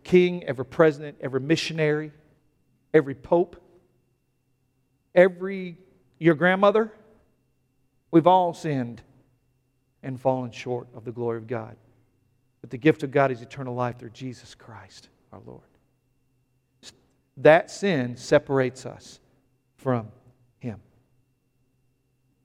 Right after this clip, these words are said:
That's what keeps us, our lives in turmoil and chaos, is sin. You admit that.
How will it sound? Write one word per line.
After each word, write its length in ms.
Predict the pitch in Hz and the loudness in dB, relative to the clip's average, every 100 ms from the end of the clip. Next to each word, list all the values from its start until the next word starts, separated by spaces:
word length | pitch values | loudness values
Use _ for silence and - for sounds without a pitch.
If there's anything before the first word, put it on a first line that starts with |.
| _ _ _ | _ _ _
That's 320 | 175 202 - | 4 4 2
what 260 | 214 190 - | -2 -2 -6
keeps 400 | - 220 - - | -2 -2 0 -4
us, 340 | 131 - - _ _ _ _ _ _ _ _ - | -4 -6 -18 _ _ _ _ _ _ _ _ 4
our 140 | 160 | 6
lives 360 | 156 147 135 127 | 6 4 -2 -12
in 100 | 120 - | -18 -8
turmoil 680 | 175 175 196 202 202 208 - | -4 0 2 4 2 -2 -6
and 140 | 196 | -10
chaos, 680 | - 147 127 117 - - - _ _ _ _ _ _ _ _ _ _ _ _ _ _ _ | -8 -10 -10 -12 -20 -20 -20 _ _ _ _ _ _ _ _ _ _ _ _ _ _ _
is 140 | 143 127 | -12 -12
sin. 320 | - 117 107 _ _ _ _ _ _ _ _ _ _ _ _ _ _ _ _ _ _ _ _ - | -14 -16 -18 _ _ _ _ _ _ _ _ _ _ _ _ _ _ _ _ _ _ _ _ -2
You 140 | 147 | 0
admit 320 | 143 156 147 | 4 2 2
that. 340 | - - - | -6 -8 -14